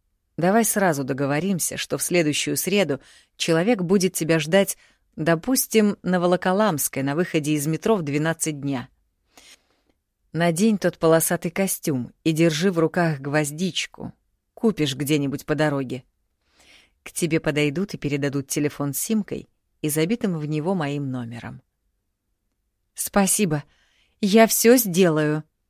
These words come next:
"Надеюсь, твоя неосторожность не будет иметь последствий. Больше ничего не предпринимай без согласования со мной, а насчёт нового места я подумаю.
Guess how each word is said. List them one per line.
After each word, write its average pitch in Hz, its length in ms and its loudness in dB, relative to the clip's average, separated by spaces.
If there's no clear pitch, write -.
"Надеюсь, 143 500 -2
твоя 139 300 -2
неосторожность 139 880 -4
не 151 100 -2
будет 143 340 -4
иметь 139 240 -4
последствий. - 760 -6
Больше 160 560 -2
ничего 175 560 2
не 175 100 0
предпринимай 151 600 -2
без 131 180 -4
согласования 139 680 -4
со 143 160 -4
мной, 139 280 -4
а 139 80 -4
насчёт 165 340 0
нового 185 360 2
места 175 380 0
я 151 120 0
подумаю. 123 640 -4